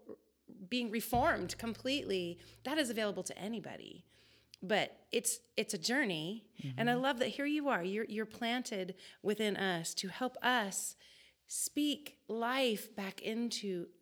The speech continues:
Speaker 1: if, if you're listening right now and this is you, if you, if you're joining us on Sundays and, and this is you, you belong here.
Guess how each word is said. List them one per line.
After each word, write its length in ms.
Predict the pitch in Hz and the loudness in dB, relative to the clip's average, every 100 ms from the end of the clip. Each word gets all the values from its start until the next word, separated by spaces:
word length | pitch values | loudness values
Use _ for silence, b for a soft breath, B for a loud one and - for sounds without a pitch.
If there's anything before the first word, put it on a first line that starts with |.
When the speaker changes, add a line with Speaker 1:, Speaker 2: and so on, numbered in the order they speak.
| _ _ - | _ _ -8
Speaker 1:
if, 200 | - 190 - | -6 -4 -4
if 160 | 190 | -6
you're 180 | 214 269 | -2 4
listening 400 | 247 277 - 269 | 6 6 6 6
right 180 | 240 226 | 6 6
now 340 | 233 285 302 175 | 8 10 8 6
and 120 | 190 | 2
this 140 | 208 220 | 2 0
is 160 | 185 | 0
you, 520 | 196 277 294 165 160 - B B B | 0 2 2 2 -2 -6 B B B
if 120 | 226 | 4
you, 280 | 240 240 - | 4 2 2
if 120 | 214 | 0
you're 80 | 220 | 0
joining 360 | 196 247 269 247 | 2 4 4 4
us 140 | 220 | 2
on 120 | 214 202 | 0 0
Sundays 520 | - 269 262 202 - | 2 2 4 2 0
and, 380 | - 196 190 185 - B B | 0 2 2 0 -4 B B
and 140 | 202 | 2
this 200 | 208 226 | 2 2
is 160 | 202 175 | 0 -2
you, 280 | 196 269 262 | -2 0 0
you 320 | 185 233 339 | 0 2 2
belong 500 | 277 233 196 202 262 | 4 2 2 2 0
here. 500 | 247 233 233 262 349 | 0 0 2 0 -2